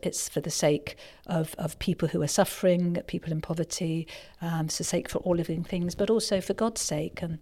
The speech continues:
that's Ruth Valerio, who's a brilliant speaker who spoke at our conference a few years ago.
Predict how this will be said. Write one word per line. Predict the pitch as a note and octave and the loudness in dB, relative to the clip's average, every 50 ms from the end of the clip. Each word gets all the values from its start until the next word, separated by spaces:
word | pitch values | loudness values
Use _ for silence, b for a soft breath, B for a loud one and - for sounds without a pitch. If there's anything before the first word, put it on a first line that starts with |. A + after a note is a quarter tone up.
| - - - | -8 -2 2
that's | F3+ E3+ - - - - | 2 2 2 0 -4 -2
Ruth | F3 E3+ E3 - | -2 -2 -2 0
Valerio, | - F3+ E3+ F3 F3 F3 E3+ D#3 D3+ D#3 D#3 D#3+ | 0 0 0 0 0 0 0 0 0 -2 -2 -4
who's | - F3 - | -4 -6 -6
a | D#3+ | -4
brilliant | - - F3 E3+ E3 D3+ D3 - - - - | -2 -2 0 0 0 -2 -4 -6 -8 -12 -14
speaker | - - - F3 - - D#3+ D3+ - | -10 -6 -4 -4 -4 -4 -6 -6 -4
who | F3 E3+ D#3 | -4 -4 -4
spoke | D3 - - - - - E3+ - - - | -6 -8 -12 -6 0 2 2 2 0 -4
at | - E3+ | -6 -6
our | E3+ | -6
conference | - - - G#3 - - - - - - | -4 -2 -2 -4 -2 -2 -6 -6 -6 -6
a | E3 | -8
few | - - E3+ E3 | -6 -4 -2 -2
years | E3 E3 E3 D#3+ - | 0 0 -2 -2 -4
ago. | - - - F3 F3 | -4 -4 -2 -4 -4